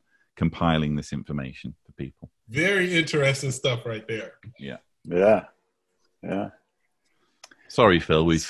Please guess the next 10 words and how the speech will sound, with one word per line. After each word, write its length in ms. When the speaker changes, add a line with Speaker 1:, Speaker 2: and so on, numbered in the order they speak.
Speaker 1:
we, 140
we, 420
we 140
digress. 840
<laughs> 40
Speaker 3:
No, 220
that's, 520
that's 320
great 320
stuff. 440